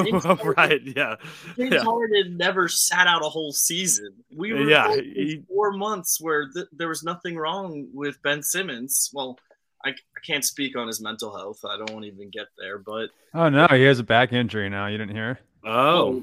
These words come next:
Speaker 2: oh, that's convenient because they're gonna play the Sixers
Speaker 3: Yeah,
Speaker 2: next week,
Speaker 3: he's,
Speaker 2: right?
Speaker 3: he's gonna be
Speaker 2: Yeah.
Speaker 3: out, like, four weeks or so, just, just enough
Speaker 2: Weird.
Speaker 3: time to
Speaker 2: Oh, yeah.
Speaker 3: not make
Speaker 1: Well,
Speaker 3: the trip.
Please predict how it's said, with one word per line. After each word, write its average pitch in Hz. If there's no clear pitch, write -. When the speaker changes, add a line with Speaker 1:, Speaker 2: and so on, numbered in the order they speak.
Speaker 2:
oh, 165
that's 175
convenient 139
because 131
they're 131
gonna 127
play 135
the 113
Sixers -
Speaker 3:
Yeah, 131
Speaker 2:
next 110
week, 120
Speaker 3:
he's, 113
Speaker 2:
right? -
Speaker 3:
he's 139
gonna 143
be 135
Speaker 2:
Yeah. 123
Speaker 3:
out, 113
like, 120
four 123
weeks 113
or -
so, 113
just, -
just -
enough 120
Speaker 2:
Weird. 147
Speaker 3:
time 147
to 113
Speaker 2:
Oh, -
yeah. 120
Speaker 3:
not 120
make 120
Speaker 1:
Well, 147
Speaker 3:
the 165
trip. 131